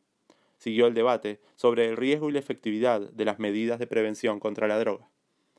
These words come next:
En el mundo sigue la tensión por el corte del suministro de gas a Bulgaria y Polonia. Putin dice que quiere seguir negociando y tensiona al extremo con el resto de los países de la Unión Europea. El secretario general de Naciones Unidas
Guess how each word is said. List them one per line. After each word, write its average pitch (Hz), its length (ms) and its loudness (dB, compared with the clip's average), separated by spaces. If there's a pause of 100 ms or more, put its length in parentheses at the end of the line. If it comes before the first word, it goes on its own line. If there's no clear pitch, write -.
(1160)
En 131 100 2
el 139 80 4
mundo 170 260 0
sigue 143 220 0
la 135 80 0
tensión 123 400 -2
por 123 120 0
el 110 120 -4
corte 113 280 0
del 107 80 0
suministro 104 540 -4
de 104 80 -2
gas 117 320 0
a 113 80 -2
Bulgaria 104 480 -2
y 107 60 -2
Polonia. 110 440 -2 (600)
Putin 143 280 0
dice 127 280 -2
que 120 140 -4
quiere 120 220 2
seguir 110 360 -4
negociando 104 640 -2 (200)
y 123 80 -10
tensiona 143 540 0
al 139 80 0
extremo 117 500 -2
con 107 140 0
el 107 140 -4
resto 127 300 0
de 131 60 0
los 123 140 -4
países 107 400 -2
de 107 60 0
la 104 80 0
Unión 101 200 -4
Europea. 107 480 -2 (880)
El 113 100 -4
secretario 113 460 0
general 107 380 0
de 110 80 -2
Naciones 104 420 -6
Unidas 120 420 -2